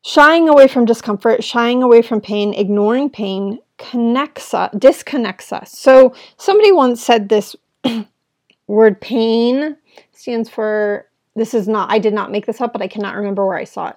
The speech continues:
Uh, pay attention inside now. Pay attention inside now. So pain is not this thing that is being done to you and you must numb it with this or that medicine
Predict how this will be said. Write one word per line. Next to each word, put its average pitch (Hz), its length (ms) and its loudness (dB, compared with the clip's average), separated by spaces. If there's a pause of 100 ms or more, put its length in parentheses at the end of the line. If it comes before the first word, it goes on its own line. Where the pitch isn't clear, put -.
(340)
Uh, 196 200 -6
pay 339 420 -2
attention 240 580 -4
inside 196 840 -6 (440)
now. 180 460 -12 (1300)
Pay 277 340 -4
attention 214 720 -8 (100)
inside 202 680 -10
now. 190 380 -14 (420)
So 262 240 2
pain 349 500 -6
is 220 300 -6
not 233 540 -4
this 220 340 0
thing 220 800 -6
that 220 220 -2
is 214 220 0
being 214 360 -2
done 202 320 -4
to 247 240 -4
you 208 400 2
and 208 180 -4
you 208 120 0
must 208 480 -8
numb 208 380 -4
it 240 180 -6
with 202 200 -6
this 220 240 -4
or 214 100 -2
that 196 260 -4
medicine 196 640 -6